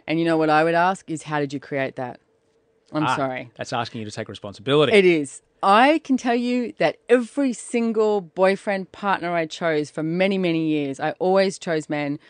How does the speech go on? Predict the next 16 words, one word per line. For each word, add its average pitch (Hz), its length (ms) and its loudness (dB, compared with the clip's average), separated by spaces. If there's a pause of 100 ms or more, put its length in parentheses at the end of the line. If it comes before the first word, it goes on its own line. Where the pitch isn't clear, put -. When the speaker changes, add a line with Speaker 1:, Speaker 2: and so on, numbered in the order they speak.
(220)
Speaker 1:
who 185 140 -2
would 165 120 -2
judge 156 300 0
me 175 320 0
and 160 140 -2
my 147 120 0
body. 131 360 -6 (600)
And 160 80 0
it's 151 140 -4
like, 147 320 0 (500)
it 175 140 0
worked 226 240 2
for - 140 -8
me 135 200 -6
because 156 300 -8
then 165 380 0